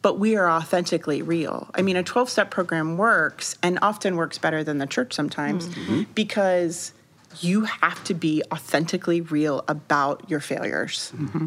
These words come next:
Speaker 1: and admit them. And, and, and I think that's what Jesus is trying to get the religious people to do so that he can go to the outsiders and
Speaker 2: Mm-hmm.
Speaker 1: know that they will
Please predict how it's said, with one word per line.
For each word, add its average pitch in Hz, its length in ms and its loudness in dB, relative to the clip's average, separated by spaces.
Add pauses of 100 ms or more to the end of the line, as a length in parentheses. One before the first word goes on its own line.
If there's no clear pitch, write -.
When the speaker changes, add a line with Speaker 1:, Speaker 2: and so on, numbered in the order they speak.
(140)
Speaker 1:
and 175 160 2
admit 160 400 -2
them. 151 320 0 (600)
And, 160 580 0 (160)
and, 160 340 0
and 160 120 2
I 156 80 0
think 202 320 -2
that's 180 200 0
what 160 120 0
Jesus 185 340 -2
is 147 100 -4
trying 196 400 2
to 185 120 2
get 220 440 2
the 220 80 2
religious 220 420 0 (180)
people 226 260 2
to 214 120 -4
do 247 360 2
so 240 180 2
that 214 180 2
he 226 120 0
can 220 180 4
go 247 180 4
to 330 140 0
the 190 160 4
outsiders 160 840 2 (520)
and 220 200 4
Speaker 2:
Mm-hmm. 226 80 4
Speaker 1:
know 240 260 4
that 233 220 0
they 220 100 2
will 214 100 2